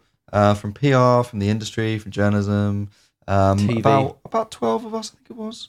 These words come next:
Speaker 2: Mm-hmm.
Speaker 1: Um, and, uh, yeah, in a, in a lovely pub
Speaker 2: Yeah.
Speaker 1: in London.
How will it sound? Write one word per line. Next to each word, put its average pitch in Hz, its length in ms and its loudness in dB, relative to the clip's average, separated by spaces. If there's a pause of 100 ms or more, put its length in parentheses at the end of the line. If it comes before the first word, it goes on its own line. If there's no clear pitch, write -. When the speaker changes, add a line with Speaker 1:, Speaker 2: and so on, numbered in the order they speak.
Speaker 2:
Mm-hmm. 220 580 -4
Speaker 1:
Um, 113 640 0 (520)
and, 123 380 2
uh, 131 420 2
yeah, 180 300 0
in 117 100 2
a, 120 220 2
in 120 80 0
a 123 60 4
lovely 131 300 0
pub 123 320 -4 (580)
Speaker 2:
Yeah. 117 220 2
Speaker 1:
in 131 60 2
London. 110 420 -4